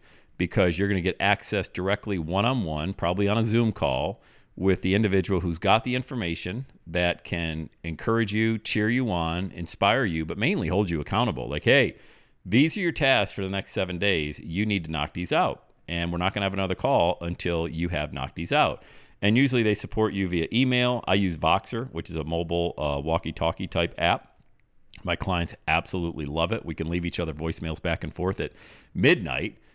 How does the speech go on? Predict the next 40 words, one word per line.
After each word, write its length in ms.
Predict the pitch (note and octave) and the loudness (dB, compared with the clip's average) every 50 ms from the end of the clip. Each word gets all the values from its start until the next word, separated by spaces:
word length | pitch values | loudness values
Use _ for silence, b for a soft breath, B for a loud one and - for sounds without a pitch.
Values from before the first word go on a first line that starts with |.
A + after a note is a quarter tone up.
| b b - | b b -4
You 80 | F2 | -2
know, 40 | D#2 | -2
I 40 | D#2 | -2
turn 180 | - - F#2 | 0 -2 -2
my 120 | E2 D2 C#2 | 0 -2 -4
phone 280 | - F#2+ F2 G2+ F#2+ | -2 0 0 0 0
off 240 | D2 B1 C2+ C#2+ - | 0 -2 -4 -4 -4
when 100 | D#2 C#2+ | -4 -6
I 40 | D2 | -4
go 140 | C#2+ D2+ C#2+ | -4 -4 -4
to 60 | C2+ | -2
bed 200 | C2 E2 F2 F2 | -2 0 0 -2
at 80 | D2 D2 | -2 -4
nine 220 | C#2+ C2 C#2 C#2+ | -6 -6 -6 -8
at 80 | A#1 A1+ | -8 -8
night, 320 | C#2 C#2+ D#2 F#2 - - | -8 -8 -8 -8 -8 -6
but 240 | - E2 E2 - B B B B B B B B B B - | -6 -6 -6 -8 B B B B B B B B B B -6
I 100 | - G2+ | -4 0
get 100 | G2 A2 - | 0 0 0
the 60 | G2+ | 2
Voxer 340 | F#2+ G2 G#2 - - - G#2 | 4 4 4 4 2 -2 -2
message 360 | G2+ G#2 G2+ - G#2+ F2+ G2 | -2 -2 -2 -4 -4 -2 -2
early 200 | G2+ G#2 G#2+ G#2+ | 0 0 2 2
in 60 | G2+ | 2
the 60 | G2+ | 2
morning, 300 | F#2+ G2 G#2+ B2 C#3+ D#3+ | 2 2 2 2 2 0
respond 400 | E3 D#3 - - A2 G2 G2+ F#2+ | 0 -2 0 2 2 2 2 2
back 220 | F2+ F#2 F#2+ - - | 2 2 2 0 -2
within 160 | G2 F2+ F2 | -6 -6 -6
twenty-four 460 | - - G2 F#2+ F2+ - - F2+ E2+ | -4 -4 -2 -2 -2 -4 -2 -2 0
hours. 300 | E2 E2+ G2 A2+ A#2+ A2+ | 2 2 2 2 2 0
It's 140 | G2 G2+ - | -2 0 0
just 200 | C#3 C3 - - | 0 0 2 2
a 80 | A2 | 0
great 560 | G#2 F#2 G2+ G2+ G2+ G#2+ A#2 B2+ C#3 D#3 - - | 0 0 -2 0 4 6 6 8 6 6 2 0
way, 380 | A#2+ B2 B2+ B2 A2+ G2 F2 | 0 2 2 4 4 4 2
one-on-one, 880 | E2+ E2 F2+ G2 G#2+ A2+ A#2 B2 B2 A2+ A2 A2+ A#2 B2 C#3 E3 F#3+ F#3 b b b b b - - | 0 -2 -2 0 2 2 2 2 2 0 2 2 2 2 2 0 -4 -6 b b b b b -2 2
uh, 520 | F#2+ F#2 F#2 F#3 F#2 F2+ F2+ F2 E2+ - - _ _ _ - _ - | 4 4 4 4 4 4 2 2 0 -2 -6 _ _ _ -20 _ -6
to 100 | - G#2 | -6 -6
get 560 | F2+ E2+ D#2+ G2 G2+ A2 A#2 A#2+ - - | -6 -4 2 4 4 6 4 4 0 -4